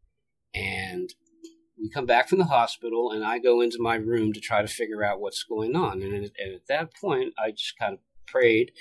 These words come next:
and said, "Universe, what do I need to do to take this to the next level to have the strength?" Because I understood in my heart she was never going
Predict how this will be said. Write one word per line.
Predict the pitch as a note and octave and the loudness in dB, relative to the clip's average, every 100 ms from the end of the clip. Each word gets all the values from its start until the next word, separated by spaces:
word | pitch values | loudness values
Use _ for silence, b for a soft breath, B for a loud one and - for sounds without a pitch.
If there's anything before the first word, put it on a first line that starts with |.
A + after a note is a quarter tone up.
| B B - | B B -10
and | |
said, | - A2 | -6 -4
"Universe, | A#2 D#3+ C3 G2+ - E4 | 2 2 2 -2 -4 -2
what | A2+ | 0
do | F3 F3+ | 4 6
I | E3 | 6
need | D#3+ D3 | 6 2
to | |
do | C3 C#3+ | -2 0
to | A#2 | 0
take | - B2+ B2+ | 0 0 2
this | A#2 - | 2 2
to | A#2+ | -2
the | A2+ | 0
next | A2+ G#2 C3 | 0 0 4
level | B2 A2+ A2 G#2 | 4 4 0 -2
to | G2+ | -2
have | A2+ A2 G#2 | 4 4 4
the | - | -2
strength?" | - D3 C#3+ A#2 - B B | -6 0 0 -2 -10 B B
Because | - D3+ A#2+ - | -4 0 2 6
I | C#3 | 8
understood | D3 B2 - C#3+ | 6 2 -2 -2
in | B2 | 0
my | A#2 | 0
heart | A2 A#2+ - | 2 2 2
she | - A#2 | -4 -4
was | G#2+ A#2+ | -2 2
never | A2+ A2 G#2 | 2 2 0
going | G#2+ G#2 G#2 | -2 0 -2